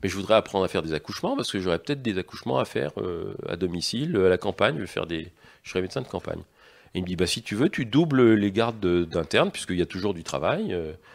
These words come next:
et, mais évidemment, tu, tu, euh, comment dirais-je, c'est pas l'interne qui va s'occuper de toi. Il faut que tu, il faut que tu te, tu ailles voir les sages-femmes et que tu leur demandes, euh, leur autorisation. » Bon.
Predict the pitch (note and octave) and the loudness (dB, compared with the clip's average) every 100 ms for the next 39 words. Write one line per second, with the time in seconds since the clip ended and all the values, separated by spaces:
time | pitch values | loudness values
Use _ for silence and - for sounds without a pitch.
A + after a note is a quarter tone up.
0 | - - - F2+ F2 F#2 G2+ A#2 E3 D#3+ | -20 -12 0 4 4 4 4 6 6 6
1 | A#2 - F#2+ F2 - F2+ E2 - _ - | 2 -2 -6 -6 -12 -14 -14 -20 _ -18
2 | - D2+ - C2+ - - - - - - | -16 -14 -12 -12 -12 -14 -14 -14 -14 -16
3 | - F2 E2+ E2+ F2 - A2+ G#2+ G2+ D3 | -4 -2 -2 -2 -2 0 6 6 6 2
4 | D3 G#2+ G#2 F#2 F#2+ - - - F2 - | 0 -6 -10 -4 -4 -6 -12 -8 -8 -4
5 | C#2+ D2 - - F2 E2 D#2 - F2 - | -4 -4 -10 -10 -10 -10 -10 -12 -14 -14
6 | - - - F2+ F2 - - _ - F2 | -18 -20 -14 -12 -12 -14 -20 _ 2 4
7 | F2+ G#2+ G2 F2+ - A#2+ D3+ A#2+ - F#2+ | 6 6 6 0 4 4 4 0 -2 -2
8 | E2 F2 F#2 A#2+ B2+ F#2 D#2+ D#2+ - _ | 0 -2 2 2 2 -2 -4 -6 -12 _
9 | _ - F2+ F2+ F#2 E2+ D#2+ D2+ G2+ C3 | _ -4 0 0 0 0 0 0 0 -2
10 | D3 - | -2 -6